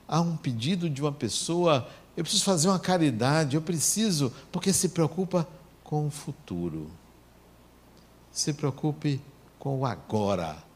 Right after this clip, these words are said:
com o eterno presente, porque o cor-, o dia passa, a noite vem, a madrugada vem, você dorme, você acorda,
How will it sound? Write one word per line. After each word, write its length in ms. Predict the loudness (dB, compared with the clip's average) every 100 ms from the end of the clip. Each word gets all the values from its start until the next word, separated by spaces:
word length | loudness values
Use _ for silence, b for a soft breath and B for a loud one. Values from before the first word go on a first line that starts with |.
| -20 -20 -14 4
com 200 | 6 10
o 60 |
eterno 580 | 10 8 6 8 8 4
presente, 540 | 6 6 6 2 -2
porque 580 | -2 -4 0 4 4 4 -2 -20 B B B B B B -20 -20 -20 -20 -20 -20 -20 -20 -20 -20 -18
o 60 |
cor-, 420 | -8 2 6 6 8
o 60 | 8
dia 260 | 10 8
passa, 640 | 8 6 4 2 -2 -4 -6 -14 -8
a 100 | -2
noite 320 | 4 6 4 0
vem, 360 | 2 2 -2 -8 -18 -20 -20 -20 -20 -20 -20 -20 -20 0
a 100 | 6
madrugada 580 | 8 8 8 8 6 4
vem, 400 | 2 2 2 2
você 260 | 0 0 2
dorme, 420 | 4 4 2 0
você 280 | -2 0 0
acorda, 640 | -2 0 2 2 0